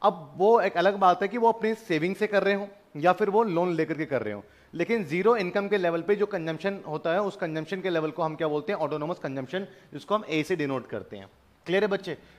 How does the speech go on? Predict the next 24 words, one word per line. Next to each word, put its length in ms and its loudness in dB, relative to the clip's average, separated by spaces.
तो 80 -4
कंजम्पशन 540 -2
में 160 -4
आपके 340 0
पास 280 2
में 80 -8
सबसे 220 -10
पहले 200 -2
ए 180 -4
तो 140 -6
रहेगा 240 2
ही 60 4
रहेगा, 480 0
चाहे 140 2
आपकी 140 -8
इनकम 240 -4
हो 200 -2
या 120 0
ना 60 -6
हो। 140 -12
उसके 280 2
बाद 420 6
अपने 280 -4
बेसिक 600 -6